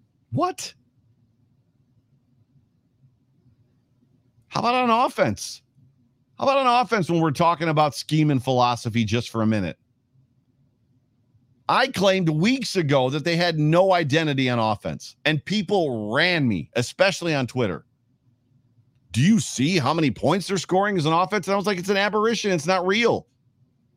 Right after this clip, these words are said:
They're scoring thirty-two points a game, but does it look like they're an offense that can score thirty-two points a game at will?" Deion Dawkins was asked in his press conference, "Are you ready for this?" Deion Dawkins was asked in his press conference,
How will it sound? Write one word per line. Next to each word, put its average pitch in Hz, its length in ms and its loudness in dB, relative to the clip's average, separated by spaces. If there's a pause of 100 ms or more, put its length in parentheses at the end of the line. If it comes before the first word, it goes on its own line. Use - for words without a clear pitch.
(680)
They're 170 80 2
scoring 214 400 2
thirty-two 196 420 0
points 180 300 2
a - 20 0
game, 190 320 2
but 196 100 2
does 170 140 0
it 170 60 0
look 147 320 2
like 214 160 0
they're 196 120 0
an 170 60 0
offense 180 380 0
that 180 100 -2
can 170 140 -2
score 185 260 0
thirty-two 175 380 -2
points 180 260 0
a 165 60 -6
game 180 240 2
at 113 120 0
will?" 170 440 0 (3000)
Deion 220 380 2
Dawkins 202 440 2
was 165 160 0 (120)
asked 190 340 2
in 185 100 2
his 170 160 4
press 180 300 2
conference, 151 540 0 (100)
"Are 156 80 4
you 196 140 0
ready 185 200 4
for 175 140 -2
this?" 170 160 2
Deion 190 300 0
Dawkins 170 320 2
was 135 140 0
asked 151 320 0
in 151 40 0
his 143 160 0
press 139 260 2
conference, 123 520 0